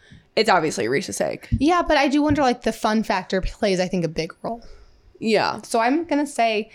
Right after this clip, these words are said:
Speaker 2: I wanna say Chocolate Bunny.
Speaker 1: I want Chocolate Bunny to win. I feel like she deserves it. I
Speaker 2: I
Speaker 1: feel like she's been, like, put, like, absolutely caring. Like, she ran so, or she walked so the Reese's Egg could run.
Speaker 2: You're right,
Speaker 1: Like,
Speaker 2: 'cause it was the,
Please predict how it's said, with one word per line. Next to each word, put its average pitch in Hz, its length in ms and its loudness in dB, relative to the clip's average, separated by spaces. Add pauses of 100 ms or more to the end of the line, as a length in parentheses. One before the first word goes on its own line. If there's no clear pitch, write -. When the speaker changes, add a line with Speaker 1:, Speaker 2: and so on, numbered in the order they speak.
(760)
Speaker 2:
I 240 80 2
wanna 294 260 4
say 415 140 2
Chocolate 294 400 0
Bunny. 262 340 2
Speaker 1:
I 330 160 4
want 427 180 8
Chocolate 392 280 4
Bunny 240 220 4
to 208 80 4
win. 170 180 2
I 185 80 4
feel 269 220 2
like 294 100 2
she - 140 -2
deserves 208 440 2
it. 165 320 4
I 202 100 4
Speaker 2:
I 302 60 2
Speaker 1:
feel 233 120 6
like 233 180 4
she's 262 260 0
been, 254 140 2
like, 214 240 2
put, 214 220 0
like, 196 240 4
absolutely 214 540 2
caring. 190 540 2
Like, 202 140 2
she 240 480 2
ran 202 600 2 (400)
so, 185 800 4 (580)
or 214 100 4
she 262 220 2
walked 208 500 6
so 190 380 6
the 185 140 2
Reese's 185 280 2
Egg 190 180 2
could 214 260 0
run. 156 480 2
Speaker 2:
You're 294 80 6
right, 359 140 6
Speaker 1:
Like, - 100 0
Speaker 2:
'cause 262 100 4
it 247 140 4
was 226 160 2
the, 226 180 0